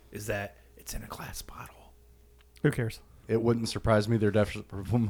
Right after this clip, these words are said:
Speaker 3: for money
Speaker 1: Money.
Speaker 3: and attention.
Speaker 2: Yeah, I mean, like, being in a glass bottle doesn't make you a differentiator. Also,
Speaker 1: Oh, but it does,
Speaker 2: no,
Speaker 1: according
Speaker 2: it,
Speaker 1: to
Speaker 2: like,
Speaker 1: Stone.
Speaker 2: shut up. It doesn't. I, just shut up.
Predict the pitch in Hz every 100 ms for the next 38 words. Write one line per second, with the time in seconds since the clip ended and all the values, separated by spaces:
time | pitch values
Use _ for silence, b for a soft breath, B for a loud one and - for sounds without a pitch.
0 | - - 120 120 123 120 131 147 143 113
1 | 107 160 180 202 202 180 - - 180 156
2 | 214 240 190 180 160 170 160 147 143 151
3 | 151 151 147 143 143 139 139 135 139 120
4 | 120 - 214 254 240 208 180 190 208 220
5 | 196 208 143 139 254 294 226 233 233 202
6 | 143 120 175 190 196 120 104 165 123 -
7 | 160 135 113 117 - 151 147 - - -
8 | 120 - -